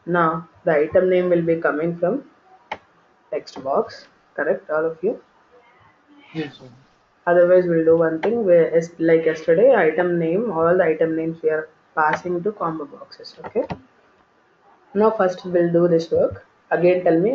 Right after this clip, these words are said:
Speaker 1: what all the namespaces we need to add using system dot data and using system dot data dot S Q L client. Till now it is common, am I right?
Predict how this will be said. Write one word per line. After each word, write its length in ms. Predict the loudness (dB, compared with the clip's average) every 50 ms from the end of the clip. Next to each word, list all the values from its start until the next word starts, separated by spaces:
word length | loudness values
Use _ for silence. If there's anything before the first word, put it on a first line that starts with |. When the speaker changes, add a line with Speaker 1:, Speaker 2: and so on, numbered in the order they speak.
| -2
Speaker 1:
what 180 | 0 0 2 2
all 140 | 4 4 4
the 60 | 4
namespaces 600 | 2 2 0 -2 -2 0 2 2 2 2 0 -4
we 100 | -4 -2
need 300 | 0 0 0 0 -2 0
to 100 | 0 0
add 240 | 2 2 2 0 0 0
using 360 | -2 -2 -2 -2 -2 -2 -4 -4
system 320 | -6 -10 -10 -10 -6 -2
dot 200 | -2 -2 -2 -2
data 280 | -4 -6 -4 -2 -2 -2
and 140 | 0 0
using 340 | 0 2 2 0 0 -2 -4
system 340 | -4 -6 -8 -6 -6 -6 -6
dot 160 | -6 -6 -6 -6
data 280 | -8 -8 -10 -12 -10
dot 180 | -10 -8 -6 -6
S 140 | -6 -8 -8
Q 140 | -12 -14
L 60 | -14 -14 -14 _
client. 200 | -18 -18 -18 -16 -10 -6
Till 100 | -4 -2
now 200 | -2 0 0 -2
it 120 | -2 -4
is 100 | -8 -20
common, 400 | -16 -12 -12 -10 -8 -8 -10 -10 -12 _ _ _ -14 -6
am 100 | -2 0 2
I 40 | 2
right? 220 | 2 2 0 -2